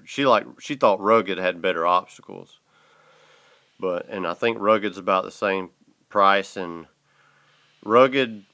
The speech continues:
you know, their sales pitch is, is if you pay for a Rugged, you get a full refund. If you can't show up, can't go, it don't matter, they'll give you a full refund. And we're gonna do that one in August,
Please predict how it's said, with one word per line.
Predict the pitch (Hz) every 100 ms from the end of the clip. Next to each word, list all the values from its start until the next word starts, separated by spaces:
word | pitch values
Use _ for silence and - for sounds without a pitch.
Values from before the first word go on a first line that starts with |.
| _ 113
you | 117
know, | 120 117 107
their | 104 113
sales | - 123 123 117
pitch | - 127 117 127
is, | 120 120 110
is | 98 92 87 82 _ -
if | - 107
you | 104
pay | 135 127
for | 120 123
a |
Rugged, | 120 131 135 127 117 98
you | 104
get | 110 104
a | 98
full | - 120 113
refund. | 107 117 110 113 113 104
If | -
you |
can't | 101 117 113 -
show | 117 113 113 110
up, | -
can't | 120 113 113
go, | 107 110 110 107
it | 107
don't | 107 110
matter, | 104 101 101
they'll | 95 98
give | 98
you | 98
a | 87
full | 104 95
refund. | 90 85 90 - - _ _ _ _ _ _ _ _ _ _ _ - - _ -
And | 90
we're | 120
gonna | 156 151
do | 131
that | 127 156 135
one | 131
in |
August, | 135 165 139 107